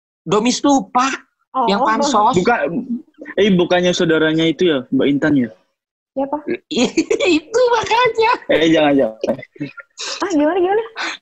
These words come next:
Speaker 1: Pokoknya Domi Stupa
Speaker 3: <laughs>
Speaker 1: kan
Speaker 3: Ketinggalan
Speaker 1: pansos
Speaker 3: tuh,
Speaker 1: nih.
Speaker 3: ketinggalan tuh.
Speaker 1: <laughs> Iya.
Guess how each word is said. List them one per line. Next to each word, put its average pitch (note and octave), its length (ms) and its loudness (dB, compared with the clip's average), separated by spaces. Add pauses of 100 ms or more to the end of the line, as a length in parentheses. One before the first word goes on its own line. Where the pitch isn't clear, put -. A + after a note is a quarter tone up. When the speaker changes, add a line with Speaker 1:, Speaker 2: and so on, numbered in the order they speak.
(380)
Speaker 1:
Pokoknya D3 380 0
Domi C#3+ 240 2
Stupa C#3 240 0
Speaker 3:
<laughs> - 160 0
Speaker 1:
kan C4+ 180 0
Speaker 3:
Ketinggalan B3+ 200 2 (180)
Speaker 1:
pansos A#3+ 80 0
Speaker 3:
tuh, A#3 120 2
Speaker 1:
nih. A3 100 2
Speaker 3:
ketinggalan A3 320 2
tuh. F#3 120 -4 (340)
Speaker 1:
<laughs> B3 260 -2 (100)
Iya. B3+ 220 2